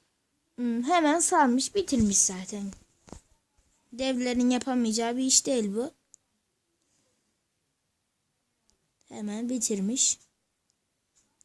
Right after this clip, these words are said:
Evet, ilk şifayı atması gerekiyor şu anda.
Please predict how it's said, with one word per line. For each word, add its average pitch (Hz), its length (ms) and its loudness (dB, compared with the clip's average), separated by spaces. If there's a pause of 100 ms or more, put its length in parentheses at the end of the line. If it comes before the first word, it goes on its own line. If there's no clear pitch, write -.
(880)
Evet, 160 240 -16
ilk 339 220 4
şifayı 294 520 6
atması 277 420 2
gerekiyor 214 580 -4
şu 208 160 -8
anda. 214 340 -2